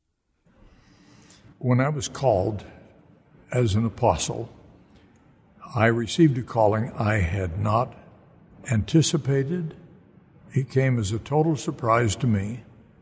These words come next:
and I went immediately to the revelation that explains what an apostle is to do. He is to testify of the name of Christ in all the world.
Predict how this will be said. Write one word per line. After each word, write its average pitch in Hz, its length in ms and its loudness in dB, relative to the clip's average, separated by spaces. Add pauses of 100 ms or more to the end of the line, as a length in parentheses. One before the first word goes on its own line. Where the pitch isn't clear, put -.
(420)
and 110 160 0
I 113 120 2
went 117 260 2
immediately 120 680 0
to 113 280 0
the 113 120 0
revelation 117 840 2 (920)
that 117 240 0
explains 127 760 0 (180)
what 123 300 0 (880)
an 123 100 4
apostle 127 640 -2
is 123 200 0
to 147 140 2
do. 269 340 -2 (1000)
He 123 160 0
is 120 180 0
to 127 140 -8
testify 120 880 -2 (380)
of 104 140 2
the 101 100 0
name 123 440 2
of 208 200 -6
Christ 101 640 -2 (120)
in 123 200 4 (100)
all 135 240 4
the 123 80 -6
world. 151 540 -2